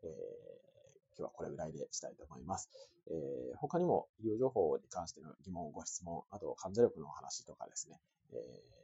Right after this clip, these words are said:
診断の話をこれからもやっていきたいと思いますので、えー、もし何かありましたら、コメント、レターなどいただけたらなというふうに思います。あ、レターで思い出しました。あの、昨日の配信をやった後に、そのコラボ、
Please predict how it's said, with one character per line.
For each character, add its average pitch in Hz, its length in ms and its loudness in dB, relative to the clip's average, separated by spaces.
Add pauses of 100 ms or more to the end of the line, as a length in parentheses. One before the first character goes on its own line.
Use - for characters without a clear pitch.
(400)
診 101 220 -2
断 87 140 -4
の 78 60 -10
話 82 400 -4 (100)
を 123 80 4
こ 98 120 2
れ 92 60 4
か - 80 -8
ら 82 60 -2
も 71 80 -6
や 62 80 -6
っ - 80 -20
て 76 80 -4
い 69 40 -10
き - 60 -20
た 69 100 -8
い 69 100 -16
と 64 60 -20
思 65 140 -10
い 58 60 -16
ま 60 120 -16
す - 200 -6
の 67 80 -20
で、 - 160 -2 (240)
え 73 180 -6
ー、 80 40 -12
も 85 100 -10
し - 240 -2 (160)
何 117 160 0
か 95 100 -2
あ 92 40 4
り 117 80 4
ま 135 100 4
し - 60 -6
た - 80 0
ら、 - 120 2 (220)
コ - 100 -16
メ 71 80 -4
ン 58 140 -8
ト、 60 80 -8
レ 73 100 -8
タ 62 260 -4
ー - 40 -20
な 92 60 -10
ど 50 120 -10
い - 40 -10
た - 100 -20
だ - 80 -16
け - 100 -20
た - 100 -20
ら - 80 -14
な 50 120 -12 (180)
と - 60 -10
い 87 60 -4
う 85 40 -10
ふ 82 80 -14
う - 20 -12
に 71 100 -14
思 60 180 -12
い 62 60 -10
ま - 120 -6
す。 - 180 -2 (180)
あ、 - 140 4 (460)
レ 165 60 4
タ 131 120 10
ー - 40 6
で - 60 0
思 87 160 -2
い 87 40 4
出 - 100 -4
し - 100 -4
ま 82 80 -6
し - 60 -6
た。 - 160 -6
あ 98 60 -8
の、 98 340 4
昨 180 160 4
日 170 80 6
の 160 120 12
配 - 300 8
信 - 140 2
を 151 60 8
や 156 60 6
っ - 100 -14
た 151 120 12
後 131 280 12 (280)
に、 123 180 10 (120)
そ - 140 0
の 107 60 4
コ - 140 12
ラ 147 80 12
ボ、 - 220 8